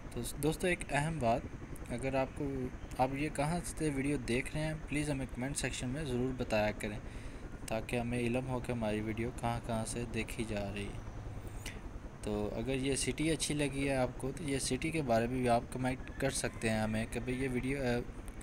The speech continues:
city आप, हमें कैसी र-, लगी है। तो इसी बात पे हमें दीजिए इजाज़त। तो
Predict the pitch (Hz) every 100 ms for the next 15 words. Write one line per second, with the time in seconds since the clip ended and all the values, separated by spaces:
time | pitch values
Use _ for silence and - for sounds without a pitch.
0 | - 143 156 147 120 - 131 127 123 127
1 | 120 - 113 104 - 101 98 101 107 -
2 | - - - - - - - - 104 104
3 | 104 110 120 120 139 135 127 117 110 113
4 | 113 113 - 120 117 113 110 110 110 104
5 | 104 113 151 - 117